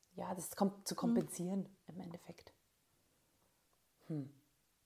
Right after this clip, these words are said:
Speaker 2: Aber spannend, gell?
Speaker 1: Ja.
Speaker 2: So eine ganz, äh, <laughs> interessante Überlegung.
Speaker 1: Ja,
Speaker 2: Und,
Speaker 1: voll.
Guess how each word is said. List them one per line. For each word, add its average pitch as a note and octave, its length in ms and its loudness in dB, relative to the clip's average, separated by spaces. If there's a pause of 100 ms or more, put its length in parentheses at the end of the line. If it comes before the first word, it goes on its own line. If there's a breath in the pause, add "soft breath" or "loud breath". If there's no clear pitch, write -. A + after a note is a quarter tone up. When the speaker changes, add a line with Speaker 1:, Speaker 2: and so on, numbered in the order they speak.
(320)
Speaker 2:
Aber C4+ 100 6
spannend, G#3+ 420 4
gell? D4+ 180 6
Speaker 1:
Ja. - 60 2
Speaker 2:
So C4+ 100 4
eine C#4 280 6
ganz, C#4+ 220 4
äh, C#4 260 4 (380)
<laughs> C4+ 480 10
interessante C4+ 460 8
Überlegung. B3 400 6 (140)
Speaker 1:
Ja, G#3+ 300 0
Speaker 2:
Und, B3 200 8
Speaker 1:
voll. G#3+ 280 4